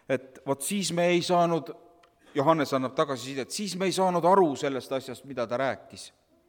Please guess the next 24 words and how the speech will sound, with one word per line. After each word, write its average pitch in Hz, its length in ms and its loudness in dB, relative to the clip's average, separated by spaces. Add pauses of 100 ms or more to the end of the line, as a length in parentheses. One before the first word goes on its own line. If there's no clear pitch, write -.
(360)
Siis 202 220 -4
me 202 80 2
ei 190 40 0
pannud 190 280 4
tähele, 147 540 4 (680)
mida 139 200 -2
ta 131 120 -4
ütles. - 560 -12 (720)
Meil 165 160 -2
olid 165 240 -2
nii 180 100 -8
tugevad 165 400 0
omad 156 220 -2
arusaamised, 143 640 -2 (280)
aga 185 220 0
kui 196 120 0
ta 190 120 4
kirgastati, 190 680 0
vot 131 140 -4
siis 135 180 -4
me 151 120 0
hakkasime 143 380 -6
aru 107 180 -6
saama. 104 340 -14